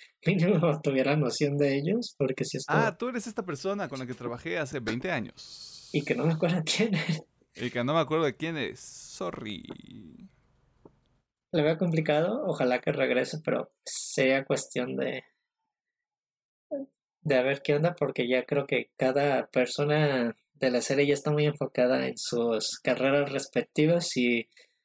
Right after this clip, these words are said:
Speaker 1: uno que otro desaparecido del medio. <laughs>
Speaker 2: Eso es cierto. Porque, bu-, esto, es-,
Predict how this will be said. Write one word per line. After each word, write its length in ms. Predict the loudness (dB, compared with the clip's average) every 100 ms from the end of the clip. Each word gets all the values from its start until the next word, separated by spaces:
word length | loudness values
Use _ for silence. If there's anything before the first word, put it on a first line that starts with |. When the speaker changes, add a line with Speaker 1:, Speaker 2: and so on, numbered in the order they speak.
| _ _
Speaker 1:
uno 280 | 2 4 4
que 80 | 2
otro 300 | -2 2 0
desaparecido 800 | 2 -2 -2 0 0 0 2 4
del 160 | 4 0
medio. 400 | 0 0 2 0
<laughs> 480 | 0 0 0 -4 -6 -20 -20 -20 _ _ _ _ _ _ _ _ _ _ _ _ _
Speaker 2:
Eso 240 | -12 -10 -8
es 60 |
cierto. 500 | -6 -6 -6 -10 -10 -14 _ _ _ _
Porque, 480 | -12 -4 -2 -2 -4
bu-, 420 | -10 -18 -18 -10
esto, 400 | -8 -6 -8 -6
es-, 220 | -8 -10